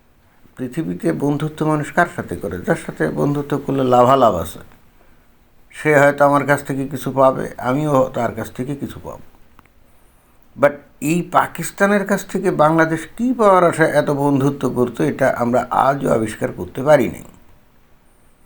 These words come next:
এখন এই একই ধারা, যেটা নাকি ডক্টর মোহাম্মদ ইউনূস এই গত দেড় বছরে, এ, করে গেল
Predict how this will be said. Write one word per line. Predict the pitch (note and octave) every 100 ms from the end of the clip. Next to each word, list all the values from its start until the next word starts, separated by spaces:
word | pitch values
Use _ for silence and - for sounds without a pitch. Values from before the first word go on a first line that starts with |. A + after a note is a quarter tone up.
| _ _ _ _
এখন | D3+ E3 G3 E3+ E3+ E3+ - - C#3+
এই | D3 D3+
একই | C3+ D3 - D#3
ধারা, | C3 C3 A2 G#2
যেটা | B2 D3+
নাকি | D3+ D3 D3 - B2
ডক্টর | C#3+ C#3 D3
মোহাম্মদ | D3 D3 C3+
ইউনূস | C#3 C#3 C3+ -
এই | A#2+ B2
গত | A#2 B2 A2+
দেড় | A#2+ A#2
বছরে, | A#2 C3 C3 -
এ, | G#2+ -
করে | D#3 A#2 F2+
গেল | F#2